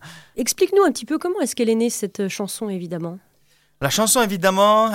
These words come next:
Speaker 1: euh, j'étais en studio, on avait enregistré déjà pas mal de chansons sur le, sur le quatrième album. Il est, il était sur le, on était en train de le terminer, quoi. Et, euh, et Vianney m'a proposé ch-, cette chanson. Il m'a dit, «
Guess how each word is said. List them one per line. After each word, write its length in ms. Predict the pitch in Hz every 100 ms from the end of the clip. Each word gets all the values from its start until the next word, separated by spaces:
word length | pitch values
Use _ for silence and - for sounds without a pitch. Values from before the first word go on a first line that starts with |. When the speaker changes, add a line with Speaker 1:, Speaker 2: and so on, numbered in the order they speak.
| -
Speaker 1:
euh, 840 | 156 160 156 151 147 143 139 139 135
j'étais 360 | 127 135 226
en 40 | 226
studio, 360 | - 190 175
on 80 | 196
avait 180 | 147 143
enregistré 480 | 135 139 127 - 131
déjà 180 | 123 117
pas 120 | 202
mal 140 | 196
de 60 | 160
chansons 360 | 151 147 151
sur 240 | 143 131 123
le, 180 | 120 117
sur 180 | 123
le 240 | 120 117 117
quatrième 340 | 139 147 135
album. 320 | 131 127 151
Il 100 | 147
est, 180 | 131 117
il 80 | 127
était 160 | 123 131
sur 200 | 127 123
le, 140 | 113 - - _ -
on 60 | 135
était 160 | 139
en 40 | 143
train 140 | 156
de 60 | 147
le 80 |
terminer, 420 | 156 151 139 147 135
quoi. 260 | 160 190 - - - - - _ _ -
Et, 180 | 127 123
euh, 520 | 123 120 120 120 123
et 40 |
Vianney 240 | 135 147 180
m'a 120 | 156
proposé 380 | - 147 139 135
ch-, 140 | -
cette 240 | 131 139 -
chanson. 260 | 127 127
Il 60 | 131
m'a 100 | 131
dit, « 160 | 127